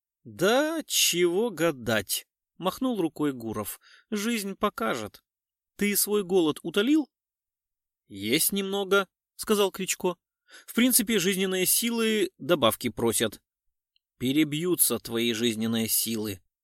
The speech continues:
безжалостно заметил Гуров, вставая из-за стола. Нужно действовать.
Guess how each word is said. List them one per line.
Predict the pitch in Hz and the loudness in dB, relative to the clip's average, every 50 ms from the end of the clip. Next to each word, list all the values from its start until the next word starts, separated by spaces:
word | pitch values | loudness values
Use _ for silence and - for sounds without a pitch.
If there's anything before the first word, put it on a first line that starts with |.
| _ _ _ _ _ _ _ _ - | _ _ _ _ _ _ _ _ -8
безжалостно | - 196 220 208 185 202 220 220 214 208 - 175 147 | -2 -2 0 2 2 2 2 2 2 2 2 0 0
заметил | 120 131 127 117 113 - 117 110 | 0 0 0 0 0 0 -2 -4
Гуров, | 107 117 160 208 190 185 170 - | -4 -4 -4 -2 0 0 0 0
вставая | - - - - 117 110 110 147 165 165 160 | 0 0 0 0 -2 -2 -2 0 0 -2 -2
из-за | - - 127 117 113 123 127 | -4 -6 -8 -6 -6 -6 -4
стола. | 120 - - 120 113 107 104 107 98 95 _ _ _ _ _ _ _ - _ _ _ - | -6 -6 -6 -6 -6 -6 -6 -6 -8 -10 _ _ _ _ _ _ _ -20 _ _ _ -6
Нужно | 139 160 156 - 156 156 151 151 - - | -2 -2 0 0 2 2 2 0 0 -4
действовать. | 110 107 127 147 139 - - - 107 107 107 107 98 - | -4 2 4 4 4 4 2 -2 -2 -4 -4 -4 -6 -8